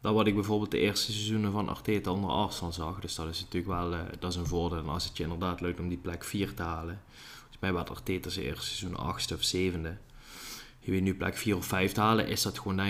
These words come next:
ik een zeer geslaagd seizoen. Eh, met al het groezemoes op de achtergrond natuurlijk, waar het er nog mee moet dealen. Ehm, ik betwijfel alleen of hij het geld gaat krijgen in januari.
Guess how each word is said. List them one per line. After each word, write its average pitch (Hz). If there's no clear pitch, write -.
ik 98
een 101
zeer 104
geslaagd 104
seizoen. 117
Eh, -
met 101
al 101
het 98
groezemoes 107
op -
de -
achtergrond 104
natuurlijk, 95
waar 101
het 101
er 98
nog 98
mee 110
moet 107
dealen. 107
Ehm, 113
ik 110
betwijfel 131
alleen 123
of -
hij 160
het -
geld 156
gaat 123
krijgen 104
in 104
januari. 98